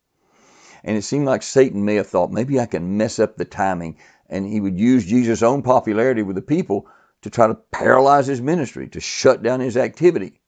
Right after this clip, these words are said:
So his strategy at this point may have just been to try to keep him from moving about much, to freeze everything. You know,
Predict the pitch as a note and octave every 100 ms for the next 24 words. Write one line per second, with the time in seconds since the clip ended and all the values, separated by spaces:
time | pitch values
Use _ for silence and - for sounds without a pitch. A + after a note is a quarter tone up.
0 | _ _ _ _ _ _ _ _ _ _
1 | _ _ _ _ - A#2 A2+ - - A#2
2 | D3 C#3 A#2+ - - A#2 A2 E2 A#2 B2+
3 | G#2+ G2 _ - - B2 G#2 - A2+ A#2
4 | F2+ _ A#2+ A#2+ A2+ G2 F#2+ A#2 A#2 G2
5 | A#2 E3+ F#2 E2 E2 - F2 _ _ -
6 | F#2+ D3 D#3+ - - - - - D#2+ E2
7 | D#2+ D#2 D#2